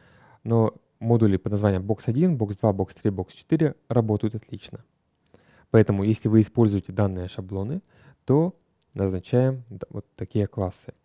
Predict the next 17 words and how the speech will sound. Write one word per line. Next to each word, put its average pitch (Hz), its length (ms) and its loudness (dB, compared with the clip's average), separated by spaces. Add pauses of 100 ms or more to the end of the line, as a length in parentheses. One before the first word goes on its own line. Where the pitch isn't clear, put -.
(500)
Как 117 200 4
сделать 107 560 4 (420)
табы 101 340 2
и 104 180 -2
аккордеон, 135 640 0 (420)
это 139 340 2
в 117 100 -10
настройках 120 480 0
шаблонов, 135 540 0
пр-, - 200 -12
посмотрите 113 440 -4
предыдущий 104 460 -2
урок, 123 340 0 (100)
я 107 140 -2
там 107 280 -6 (100)
рассказывал. 98 680 -6 (1200)
Итак, 110 300 2